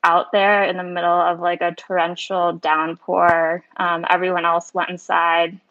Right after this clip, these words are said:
for their ca-, into their cars. <laughs> Um, but the deal is with this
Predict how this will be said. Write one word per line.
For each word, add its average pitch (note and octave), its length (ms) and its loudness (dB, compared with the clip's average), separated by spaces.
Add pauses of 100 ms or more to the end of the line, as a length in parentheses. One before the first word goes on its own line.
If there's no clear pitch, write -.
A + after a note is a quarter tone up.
for F#3 100 -4
their E3+ 140 -2
ca-, D#4 280 2
into G#3 220 -2
their F#3 160 -2
cars. G#3+ 600 0
<laughs> - 440 -16
Um, F#3+ 440 2 (300)
but A#3+ 80 -4
the B3+ 100 4
deal D4+ 200 2
is D#4 140 2
with A3 220 -4
this A3 240 2